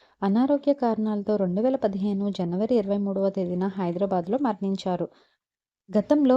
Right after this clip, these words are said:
ఈయన భీమవరంలో తెలుగు అధ్యాపకుడిగా పనిచేశారు. శ్రీకాంత్ గారు, కృష్ణంరాజు గారు నటించిన మా నాన్నకు పెళ్లి చిత్రం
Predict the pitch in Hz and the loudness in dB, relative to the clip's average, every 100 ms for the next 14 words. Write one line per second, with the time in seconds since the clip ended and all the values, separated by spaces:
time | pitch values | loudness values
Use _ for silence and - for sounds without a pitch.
0 | 254 208 202 202 226 190 185 233 254 247 | 4 2 2 2 0 0 2 0 0 0
1 | 214 226 - 185 185 262 240 190 214 220 | 0 0 0 -2 0 2 2 0 -2 -2
2 | 208 180 208 262 226 220 214 - 185 - | -4 -2 0 0 -2 -2 -4 -2 -4 -6
3 | - - _ - - 226 220 285 277 226 | -12 -20 _ -10 0 0 2 2 2 2
4 | 208 214 - 202 233 247 254 233 - 208 | 0 -2 -4 -6 -2 0 2 0 -2 -2
5 | 214 196 196 196 - 214 214 180 208 240 | 0 -2 -2 -4 -2 -2 0 0 0 0
6 | 240 254 247 190 196 202 185 190 | 0 -2 -2 -2 -2 -4 -6 -6